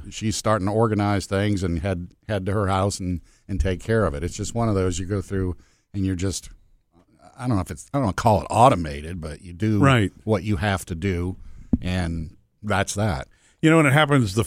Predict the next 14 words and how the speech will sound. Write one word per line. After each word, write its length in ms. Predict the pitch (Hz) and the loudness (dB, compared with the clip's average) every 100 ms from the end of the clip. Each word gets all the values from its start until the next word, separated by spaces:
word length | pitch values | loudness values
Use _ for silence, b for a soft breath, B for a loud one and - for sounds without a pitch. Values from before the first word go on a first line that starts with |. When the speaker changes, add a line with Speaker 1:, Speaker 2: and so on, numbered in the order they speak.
| - _ _ | -2 _ _
Speaker 2:
first 280 | 156 156 - | 6 6 4
time, 380 | 123 113 113 113 | 6 6 6 6
you, 300 | 110 110 - b b b _ | 6 2 -2 b b b _
you 140 | - 117 | 0 4
know, 80 | 113 | 6
you 200 | 104 101 | 4 2
question 500 | - 147 143 - 107 | 2 4 4 2 2
whether 220 | 113 104 | 4 4
you're 180 | 104 104 | 2 2
going 200 | 104 104 | 2 2
to 80 | 101 | 2
be 240 | 107 104 | 2 4
able 200 | 104 95 | 4 2
to 300 | 87 101 87 | 0 0 0